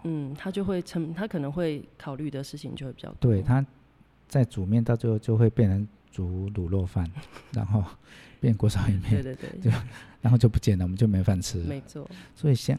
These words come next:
Speaker 2: 相形之下，哎，你们帮助我们有饭吃了。
Speaker 1: 对，不客气。
Speaker 2: 对。
Speaker 1: <laughs>
Speaker 2: 啊，我们有个朋友也在做办公室事务机器啦。
Speaker 1: 嗯。
Speaker 2: 他刚才讲到租赁。
Speaker 1: 对。
Speaker 2: 哎，他们一个月好像都是一两千在收。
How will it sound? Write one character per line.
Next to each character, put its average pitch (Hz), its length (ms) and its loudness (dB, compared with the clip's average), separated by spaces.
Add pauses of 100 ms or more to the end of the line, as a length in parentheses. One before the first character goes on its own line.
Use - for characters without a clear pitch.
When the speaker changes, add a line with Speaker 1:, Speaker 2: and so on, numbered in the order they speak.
(120)
Speaker 2:
相 147 200 2
形 98 180 2
之 117 160 -2
下， 110 220 4 (200)
哎， 107 160 0
你 113 120 -2
们 92 240 0
帮 107 140 2
助 113 140 0
我 95 40 2
们 90 120 -4
有 87 80 -4
饭 90 220 -2
吃 - 180 -8
了。 76 80 -4 (140)
Speaker 1:
对， 156 140 -8 (500)
不 170 80 -12
客 180 120 -8
气。 - 260 -16 (200)
Speaker 2:
对。 92 180 2 (320)
Speaker 1:
<laughs> - 360 -16
Speaker 2:
啊， 131 80 -2
我 127 80 2
们 117 100 4
有 110 100 2
个 104 140 2
朋 117 180 2
友 127 160 2
也 87 60 -2
在 120 180 0
做 101 480 -4
办 113 200 -2
公 104 200 -2
室 101 180 -4
事 101 200 -6
务 95 140 -2
机 90 200 -4
器 87 260 -4
啦。 - 160 -10
Speaker 1:
嗯。 185 280 -2 (100)
Speaker 2:
他 131 220 0 (300)
刚 - 140 0
才 127 120 2
讲 90 220 -2
到 107 100 4
租 101 320 -4
赁。 95 200 0 (220)
Speaker 1:
对。 - 100 -14 (240)
Speaker 2:
哎， 117 80 0
他 147 140 4
们 151 180 4 (100)
一 123 100 -4
个 110 140 -2
月 123 200 0
好 85 80 -2
像 101 240 -2
都 101 160 -2
是 - 140 -4
一 117 140 -4
两 87 180 -4
千 95 180 -6
在 87 160 -4
收。 80 300 -8